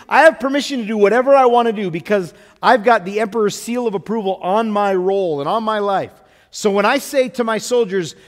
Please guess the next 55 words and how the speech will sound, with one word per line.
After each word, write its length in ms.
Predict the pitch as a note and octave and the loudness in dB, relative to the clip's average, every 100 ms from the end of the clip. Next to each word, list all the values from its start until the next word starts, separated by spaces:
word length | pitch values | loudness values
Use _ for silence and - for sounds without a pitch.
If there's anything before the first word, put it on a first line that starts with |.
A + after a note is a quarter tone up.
| _ _ | _ _
'Go 220 | A#2 A#3 B3+ | 4 6 6
do 260 | E3+ B3 | 2 0
this,' 260 | A#3+ A#3+ - | 0 0 -2
they 160 | F#3+ | -8
go. 580 | C3 G#2 F3 E3 C3 G#2 - _ _ _ _ _ _ _ _ - | -8 -4 0 0 -2 -6 -16 _ _ _ _ _ _ _ _ -18
W-, 200 | F#3 F3+ | -14 -8
uh, 120 | G#3 | -6
because 340 | E3+ - A3+ | -4 0 0
they 140 | E3+ G#3+ | 2 2
know 200 | A3+ A3+ | 4 4
who 140 | A#3+ | 2
my 160 | G#3+ F#3 | 0 0
authority 500 | E3 A3+ G#3+ E3+ B2 | 0 0 0 0 -4
is. 200 | A2 - _ - | -8 -16 _ -4
When 120 | F3+ | -2
I 60 | A3+ | 0
say 180 | C#4 | -2
to 60 | A#3+ | 0
my 140 | F#3+ | 0
servant 560 | D#3+ - A#3 B3 C4+ A3 _ - | -2 2 2 2 -4 -10 _ -6
that 100 | D#3+ | -2
he 120 | A#3+ | -2
needs 120 | G#3+ | -4
to 80 | E3 | -8
do 240 | A2+ A3 | -8 -6
this, 240 | A#3+ C#4 - _ | -6 -8 -10 _
he 180 | - C#4+ | -4 0
knows 420 | C#4 A#3+ A3+ F#3 - _ | 4 4 2 -4 -16 _
that, 240 | E3+ F#3+ E3 | -4 -4 -2
that 140 | G3 | -2
if 100 | F#3 | -2
he 100 | A3+ | -4
disobeys 580 | A3 - A#3+ G#3 G#3 F3 | -4 -2 0 0 -2 -4
me, 160 | G#3+ | -6
he's 200 | F#3+ E3+ | -6 -6
disobeying 680 | E3+ G#3 G#3 E3+ G3 F#3+ F3 - _ | -6 -4 -4 -4 -6 -6 -8 -14 _
the, 180 | C3+ F3+ | -2 0
the 120 | E3+ | 2
highest 560 | C#3+ F3+ G#3 G3+ - - | -2 0 0 0 -6 -10
power, 420 | F3 G3+ A#3+ B3+ - _ - | -8 -6 -6 -6 -10 _ -4
and 100 | F3 | -2
his 160 | F3+ | -2
life 380 | E3 F3 G#3 G3+ | 0 0 -2 -4
is 180 | F#3 D#3 | -8 -6
at 160 | D#3+ | -6
stake. 280 | - E3 C#3+ | -6 -8 -8
So 200 | - D#3 | -8 -8
he 260 | C#3 G#3 G#3 | -8 -10 -10
does 360 | D#3 F#3+ F#3+ | -4 -4 -4
whatever 340 | D#3+ F3 E3 F3 | -6 -8 -6 -6
I 120 | D#3 | -8
tell 280 | - F3 E3 | -8 -10 -8
him 220 | D3 C3+ | -12 -14
to 120 | C#3 | -18
do." 320 | B2+ F3 B2+ | -16 -14 -16